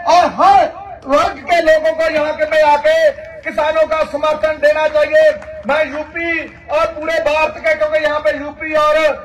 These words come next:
उत्तराखंड के लोग आए हुए हैं, मुझे पता है कि मैं भी यूपी और उत्तराखंड पिछले, अ, वीक गया था और देखा कि वहाँ पे पुलिस गाड़ियों के नंबर नोट कर रही थी। जब हम नवरीत की जो यात्रा लेके यहाँ पे आ रहे, आ,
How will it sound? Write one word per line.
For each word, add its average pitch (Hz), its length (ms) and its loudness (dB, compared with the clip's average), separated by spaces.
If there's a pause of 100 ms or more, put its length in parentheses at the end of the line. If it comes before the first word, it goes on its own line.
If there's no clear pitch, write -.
(160)
उत्तराखंड 302 600 -4
के 311 280 2
लोग 294 400 2
आए 302 180 2
हुए 294 220 0
हैं, 311 100 -4
मुझे 294 220 0
पता 311 360 -2
है 302 80 0
कि 302 160 0
मैं 294 220 -2
भी 311 280 -8 (320)
यूपी 302 320 -6
और 311 180 2
उत्तराखंड 294 500 -4
पिछले, 302 680 0 (180)
अ, 277 240 4
वीक 285 260 -6
गया 285 200 2
था 302 300 2 (360)
और 294 100 4
देखा 311 400 2
कि 605 260 2
वहाँ 605 140 2
पे 605 160 2
पुलिस 605 600 2 (240)
गाड़ियों 294 280 0
के 311 220 0
नंबर 302 360 -2
नोट 294 260 2
कर 294 140 -4
रही 294 160 -4
थी। 294 140 -12
जब 285 220 -2
हम 285 420 0
नवरीत 269 360 -4
की 311 420 -8 (220)
जो 302 380 2 (160)
यात्रा 269 300 2
लेके 285 340 0
यहाँ 277 180 0
पे 285 160 -2
आ 277 160 2
रहे, 285 180 2
आ, 254 200 0